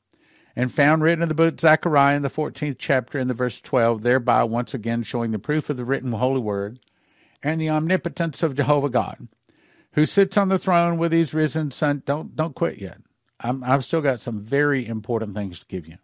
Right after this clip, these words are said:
Stay with me. "And his risen son Jesus beside him. Weapons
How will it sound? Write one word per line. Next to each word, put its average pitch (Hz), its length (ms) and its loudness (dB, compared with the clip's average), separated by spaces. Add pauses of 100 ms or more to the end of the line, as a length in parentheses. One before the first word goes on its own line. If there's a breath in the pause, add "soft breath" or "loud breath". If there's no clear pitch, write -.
Stay - 320 0
with 120 200 0
me. 82 180 -12 (840 soft breath)
"And 139 60 2
his 131 140 0
risen 190 280 6
son 185 260 4
Jesus 160 380 2
beside 147 440 2
him. 104 180 -4
Weapons 175 720 0